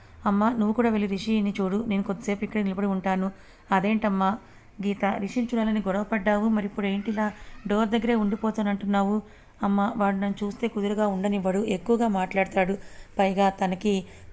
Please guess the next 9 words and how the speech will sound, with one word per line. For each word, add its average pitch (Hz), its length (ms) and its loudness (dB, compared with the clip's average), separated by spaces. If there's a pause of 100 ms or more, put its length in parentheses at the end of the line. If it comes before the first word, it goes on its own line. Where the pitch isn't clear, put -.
తలకి 202 260 4
బాగా 196 240 2
గాయమైంది 190 500 2
కదా, 190 340 2
నా 208 180 4
వల్ల 196 240 0
ఏదైనా 202 340 0
ప్రాబ్లం 196 460 -2
అవుతుందేమోనని 190 800 -2